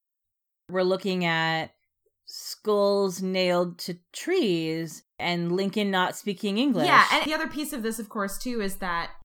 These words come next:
Speaker 2: as an audience, those are tropes that are traditionally deployed in order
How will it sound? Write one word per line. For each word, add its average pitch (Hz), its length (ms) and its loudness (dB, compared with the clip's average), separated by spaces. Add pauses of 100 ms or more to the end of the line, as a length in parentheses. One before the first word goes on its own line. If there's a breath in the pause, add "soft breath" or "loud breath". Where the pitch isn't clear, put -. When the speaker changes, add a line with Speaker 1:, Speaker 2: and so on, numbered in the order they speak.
(340)
Speaker 2:
as 254 240 4
an 247 100 0
audience, - 1080 -2 (580)
those 277 300 2
are 240 160 0
tropes - 1160 -6 (520)
that 220 520 2 (180)
are 214 400 0
traditionally 247 720 -4
deployed 202 960 -2 (400)
in 220 200 0
order 220 320 0